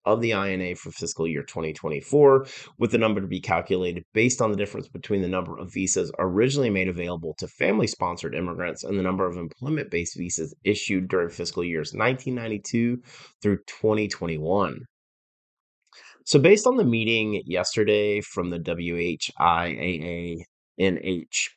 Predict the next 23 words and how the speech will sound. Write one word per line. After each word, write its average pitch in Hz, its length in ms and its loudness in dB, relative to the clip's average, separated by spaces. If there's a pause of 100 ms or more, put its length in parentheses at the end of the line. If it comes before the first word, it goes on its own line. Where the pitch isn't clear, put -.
P 90 220 0
I, 95 380 4 (960)
this 156 160 8
brings 160 280 2
us 135 120 2
one 101 300 2
step - 280 0 (100)
closer 110 500 2
to 113 160 -2
them 95 180 2
having 90 380 -2
their 92 160 0
recommendation 87 920 -4
of 85 180 -4
this 90 160 -2
green 85 260 -6
card 82 300 -2
recapture 95 640 2
sent 78 480 -4
to 80 240 -6
President 76 500 -8
Biden. 76 460 -2 (1000)
Noticeably 127 720 6